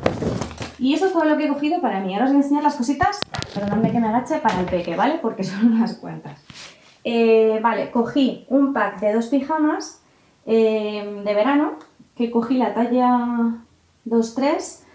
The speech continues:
porque he querido cogerle cosas crecederas, la verdad, para ir aprovechando, porque como crecen por momentos. Y es de Mickey, ¿vale? Viene por un lado esta camiseta y por otro lado el pantalón.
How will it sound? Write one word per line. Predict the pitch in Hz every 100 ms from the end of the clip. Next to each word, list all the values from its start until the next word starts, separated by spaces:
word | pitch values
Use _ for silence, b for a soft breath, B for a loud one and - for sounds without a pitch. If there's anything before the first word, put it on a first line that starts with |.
| b b
porque | 226 226 220
he |
querido | 254 262
cogerle | 240 226 226 226
cosas | 220 220
crecederas, | - 208 220 220 247 214 185
la | 185
verdad, | 185 208 240
para | 196 180 185
ir | 208
aprovechando, | 202 220 185 196 233 233 226
porque | 202 180 180
como | 180 175
crecen | 185 220 220
por | 208 208 208
momentos. | 202 220 254 339 - B B B B B
Y | 233
es | 262
de | 311
Mickey, | 285 226 202 185
¿vale? | 190 247 - - _
Viene | 233 247 214
por | 220
un | 233
lado | 254 247
esta | 214 254
camiseta | 254 262 254 311 330 453 - _ _ _ _
y | 226 226
por | 214
otro | 220 226
lado | 233 233
el | 269
pantalón. | 262 202 185 170 165